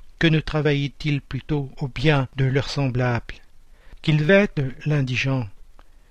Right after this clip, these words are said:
qu'ils consolent celui qui pleure, qu'ils travaillent pour celui qui est infirme, qu'ils endurent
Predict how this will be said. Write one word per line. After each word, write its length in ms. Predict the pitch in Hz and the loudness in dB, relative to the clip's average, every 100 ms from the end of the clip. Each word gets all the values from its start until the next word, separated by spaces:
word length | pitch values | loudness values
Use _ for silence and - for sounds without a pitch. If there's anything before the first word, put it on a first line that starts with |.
| - | -6
qu'ils 220 | 123 117 | -2 -2
consolent 640 | - 170 - 220 220 143 | 0 2 4 4 4 0
celui 500 | - - 151 139 139 | -4 -4 -2 -2 -4
qui 140 | - - | -8 -12
pleure, 480 | - 131 127 104 - - - - - - - | -6 -2 -2 -4 -10 -20 -20 -20 -20 -20 -14
qu'ils 200 | - 135 | -6 -4
travaillent 600 | - 170 175 214 214 180 | 0 0 4 4 4 2
pour 220 | - 139 | -2 -8
celui 500 | - 143 135 139 147 - | -6 -4 -4 -4 -6 -6
qui 140 | - | -6
est 160 | 139 - | -4 -2
infirme, 720 | 120 - - 127 120 107 107 - - - - - | -2 -4 -10 -10 -8 -8 -8 -12 -20 -20 -16 -2
qu'ils 360 | 151 131 - | 0 0 2
endurent 720 | 165 160 185 185 170 151 123 | 0 2 2 4 2 0 -4